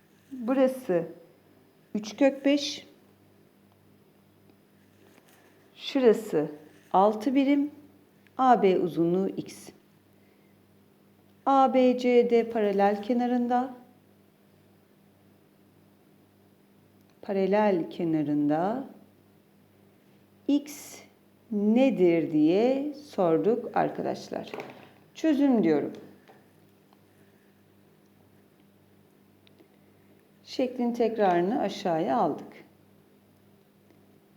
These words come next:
Paralel kenarların özellikleri: karşılıklı kenarlar birbirlerine eşit ve paralel. Karşılıklı açılar birbirlerine eşit.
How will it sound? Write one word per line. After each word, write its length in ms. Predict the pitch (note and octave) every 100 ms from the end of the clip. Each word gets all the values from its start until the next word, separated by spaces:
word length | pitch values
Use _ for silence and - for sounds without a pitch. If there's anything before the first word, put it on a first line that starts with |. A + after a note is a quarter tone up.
| _ _ _ _ _ _
Paralel 500 | D4+ D#4 D4 C#4 B3+
kenarların 680 | - A3+ A3 G#3+ G3 F#3 F#3
özellikleri: 1160 | - G#3+ B3+ B3+ A3+ G#3+ G#3+ G3 E3 F3 B3 -
karşılıklı 760 | A#3 G#3+ G#3+ A#3 A3 A3+ A3+ A#3+
kenarlar 800 | - G#3+ G3+ F#3 F3 E3 D#3 C#3+
birbirlerine 760 | D#3 E3 E3+ E3 E3+ G3 A#3+
eşit 420 | B3 - C4+ -
ve 340 | A#3+ C4 B3+ -
paralel. 600 | - D#3+ C#3+ D3 E3 C4 - - - - - _ _
Karşılıklı 640 | - E4+ D#4+ E4 C#4 B3+ B3
açılar 520 | G#3+ G#3+ G#3+ F#3+ E3+
birbirlerine 720 | G3+ G3+ A#3+ A#3+ C4 C4 C#4
eşit. 420 | C4+ - C#4+ -